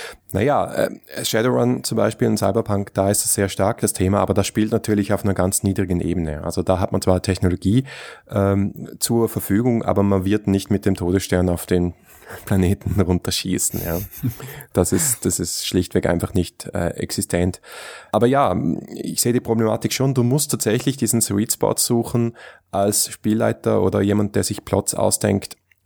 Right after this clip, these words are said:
wo du sagst, du, du, du packst die Leute, ja. Du, du musst sie herausfordern und du musst eine echte Challenge bieten und du musst es auch gefährlich und spannend machen für sie.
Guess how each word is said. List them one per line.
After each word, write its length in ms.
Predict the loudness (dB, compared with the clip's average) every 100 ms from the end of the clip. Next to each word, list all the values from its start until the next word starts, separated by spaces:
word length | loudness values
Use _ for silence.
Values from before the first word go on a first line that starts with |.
| _
wo 100 | 0
du 80 | 2
sagst, 400 | 2 0 -4 -8 _ -20 -12
du, 260 | -2 0 0
du, 320 | 0 -2 -2 -4
du 80 |
packst 380 | -4 -4 -2 0
die 40 | 0
Leute, 360 | 0 -2 -2
ja. 180 | 0 0
Du, 240 | -2 -4 -4
du 100 | 0
musst 300 | 2 2 0
sie 260 | 0 0 -2
herausfordern 720 | -2 2 0 2 2 4 2
und 120 | 2 2
du 60 |
musst 240 | 2 2 0
eine 100 | -2
echte 320 | -2 -2 -2
Challenge 380 | 2 2 2 -2 -2
bieten 340 | 0 2 2 0
und 220 | 0 2
du 40 |
musst 320 | 2 2 0
es 120 | -2 0
auch 380 | 0 0 -2
gefährlich 500 | -2 0 2 2 2
und 140 | -2 -2
spannend 320 | -2 -2 -2
machen 260 | -6 -8 -10
für 120 | -10
sie. 200 | -10